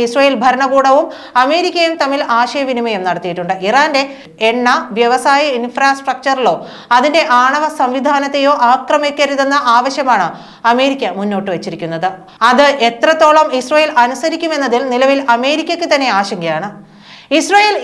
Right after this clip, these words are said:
ഇറാനെ ആക്രമിക്കുന്നതോടെ അതൊരു മൂന്നാം ലോക മഹായുദ്ധമായി മാറാനുള്ള സാധ്യതയുമുണ്ട്.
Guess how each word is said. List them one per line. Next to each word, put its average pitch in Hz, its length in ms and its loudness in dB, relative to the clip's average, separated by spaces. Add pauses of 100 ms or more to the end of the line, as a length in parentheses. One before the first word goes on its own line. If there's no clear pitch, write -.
ഇറാനെ 330 360 4 (160)
ആക്രമിക്കുന്നതോടെ 302 880 0 (200)
അതൊരു 277 300 0
മൂന്നാം 311 380 -2
ലോക 302 120 2 (120)
മഹായുദ്ധമായി 294 720 0
മാറാനുള്ള 262 420 2 (100)
സാധ്യതയുമുണ്ട്. 202 720 0